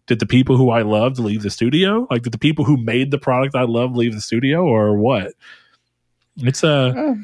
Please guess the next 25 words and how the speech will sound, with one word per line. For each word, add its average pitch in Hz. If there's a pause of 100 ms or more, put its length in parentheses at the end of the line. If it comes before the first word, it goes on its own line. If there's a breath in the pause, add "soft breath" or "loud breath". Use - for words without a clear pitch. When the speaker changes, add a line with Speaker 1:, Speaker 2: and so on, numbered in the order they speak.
(180)
Speaker 1:
I 160
feel 277
Speaker 2:
I -
mean -
Speaker 1:
like 151
us 156
being 160
podcasters 139
and 113
people 123
who 120
listen 113
to 131
podcasts, 135 (580 soft breath)
they're 147
a 170
little 190 (200)
too -
close 143
to 143
the 123
industry 127
in 135
some 139
ways. 135